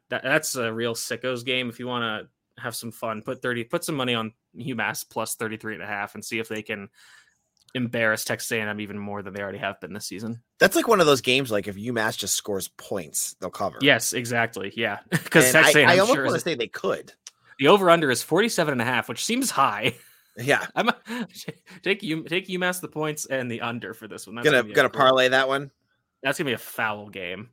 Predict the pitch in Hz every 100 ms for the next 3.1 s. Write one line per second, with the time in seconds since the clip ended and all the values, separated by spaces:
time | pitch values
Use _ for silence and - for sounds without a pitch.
0 | - - 226 - _ _ - 104 104 101
1 | 98 117 92 95 101 98 - - - _
2 | _ _ _ _ _ _ 139 127 - -
3 | 156